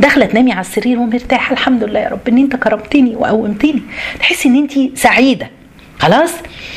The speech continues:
إيه، إيه، إيه، يعني، ممكن الواحد يعمل عمل، يدي حاجة صدقة للفقراء، يطعم حد،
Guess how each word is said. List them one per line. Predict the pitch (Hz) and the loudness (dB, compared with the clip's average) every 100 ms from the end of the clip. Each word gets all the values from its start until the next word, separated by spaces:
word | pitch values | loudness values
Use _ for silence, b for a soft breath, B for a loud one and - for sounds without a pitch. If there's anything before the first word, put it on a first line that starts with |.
| B B - | B B -2
إيه، | 202 - | -2 0
إيه، | 185 | -2
إيه، | 220 165 175 | -2 -2 0
يعني، | 156 156 156 - - - - - - - - 214 | 0 0 -2 -4 -10 -16 -16 -14 -12 -12 -2 2
ممكن | 254 262 240 | 4 4 2
الواحد | 180 - 175 | 2 -2 -2
يعمل | 190 202 156 | -2 -2 -2
عمل، | 147 202 143 151 | 0 -2 -2 -2
يدي | 254 196 175 | -2 0 -2
حاجة | 196 175 160 | 0 0 0
صدقة | 208 190 - 165 | 0 -2 -2 -4
للفقراء، | 147 143 147 - 139 170 | -4 -4 -6 -4 -4 -2
يطعم | 214 254 214 160 143 | 0 0 0 -2 0
حد، | 185 147 | -2 -2